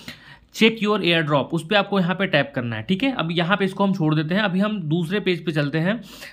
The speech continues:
जहाँ पे अब आपको यहाँ पे थोड़ा सा स्वैप करना पड़ेगा। आपको यहाँ पे मिनिमम पन्द्रह डॉलर, बारह से पन्द्रह डॉलर की आपकी यहाँ पे इन्वेस्टमेंट लगने वाली है जिसको आप यहाँ पे स्टेक करने वाले हो, ठीक है। तो अब यहाँ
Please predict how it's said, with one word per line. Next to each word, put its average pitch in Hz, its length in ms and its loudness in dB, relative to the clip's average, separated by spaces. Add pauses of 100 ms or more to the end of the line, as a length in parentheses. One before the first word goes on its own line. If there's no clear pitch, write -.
(120)
जहाँ 185 320 4
पे 226 180 -2
अब 175 140 0
आपको 180 280 0
यहाँ 180 220 0
पे 202 180 -6
थोड़ा 180 320 2
सा 196 180 0
स्वैप 180 380 0
करना 165 220 0
पड़ेगा। 165 360 0
आपको 170 340 0
यहाँ 160 280 -2
पे 208 180 0 (340)
मिनिमम 214 460 4 (360)
पन्द्रह 190 280 2
डॉलर, 196 300 2
बारह 175 300 2
से 208 120 -2
पन्द्रह 190 280 0
डॉलर 180 260 0
की - 180 -6
आपकी 160 340 -2
यहाँ 175 140 0
पे 180 100 -4
इन्वेस्टमेंट 160 440 0
लगने 165 220 -2
वाली 160 260 0
है 202 140 -2 (180)
जिसको 185 280 -2
आप 196 160 4
यहाँ 180 160 0
पे 185 140 0
स्टेक 165 280 -2
करने 139 200 2
वाले 113 240 0
हो, 117 80 -4
ठीक 185 220 0
है। 254 120 2 (500)
तो 262 380 4 (160)
अब 180 180 4
यहाँ 185 320 0